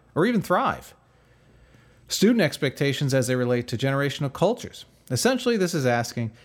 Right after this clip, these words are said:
is the product we're providing what is desired?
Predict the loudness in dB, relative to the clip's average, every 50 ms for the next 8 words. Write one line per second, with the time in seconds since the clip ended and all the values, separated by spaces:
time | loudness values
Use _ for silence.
0 | -20 -20 -20 -20 -20 _ _ 0 0 2 2 2 0 -2 -2 0 0 0 0 2
1 | 0 -2 -4 -6 -8 -4 -2 0 0 0 0 0 0 -2 -4 -4 -6 -6 -4 -4
2 | -4 -4 -4 -4 -2 -2 -2 -2 -4 -8 -14 _ _ -2 0 0 2 2 2 0
3 | 0 -2 -4 -8 -12